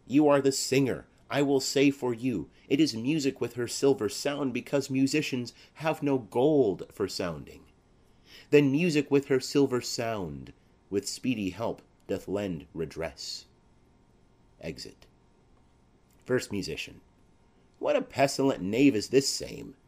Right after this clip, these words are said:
Second Musician. Hang him, Jack. Come, we'll in here. Tarry for the mourners, and stay dinner. Exeunt.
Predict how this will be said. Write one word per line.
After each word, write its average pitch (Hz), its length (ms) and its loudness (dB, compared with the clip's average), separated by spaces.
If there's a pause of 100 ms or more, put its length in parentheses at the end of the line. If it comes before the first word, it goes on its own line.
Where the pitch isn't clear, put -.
(380)
Second - 320 -6
Musician. 78 480 -12 (640)
Hang 101 240 -2
him, 80 160 -6
Jack. 92 420 -4 (380)
Come, 69 400 -4 (340)
we'll 139 220 4
in 131 100 2
here. 98 400 -4 (640)
Tarry 147 320 4
for 131 460 0
the 117 120 -4
mourners, 90 600 -6
and 90 160 -8
stay 101 320 -2
dinner. 73 380 -12 (880)
Exeunt. 85 560 -12